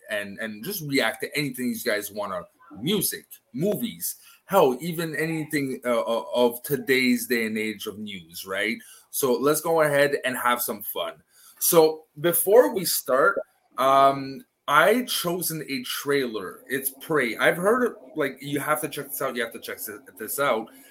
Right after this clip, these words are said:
I did not know anything about it. I s-, read the spoiler just a tiny bit, and wow, okay, this looks interesting.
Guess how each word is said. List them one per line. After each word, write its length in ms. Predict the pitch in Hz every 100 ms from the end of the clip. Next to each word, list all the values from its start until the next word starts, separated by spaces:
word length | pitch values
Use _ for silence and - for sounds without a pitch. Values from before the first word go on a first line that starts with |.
| -
I 60 | 127
did 100 | 135
not 180 | 156 190
know 140 | 196
anything 300 | 175 147 143
about 320 | 120 135 139
it. 120 | 117 113
I 60 | 131
s-, 200 | 127 -
read 360 | 127 147 190 175
the 100 | 165
spoiler 640 | - - 160 156 120 110
just 320 | 107 180 -
a 60 | 196
tiny 380 | 170 151 131 123
bit, 300 | 151 131 - _ _ -
and 260 | 120 98 98
wow, 520 | 143 165 127 95 92 -
okay, 500 | 151 143 - 156 120
this 260 | 101 151 151
looks 180 | 135 135
interesting. 540 | 123 117 - - 82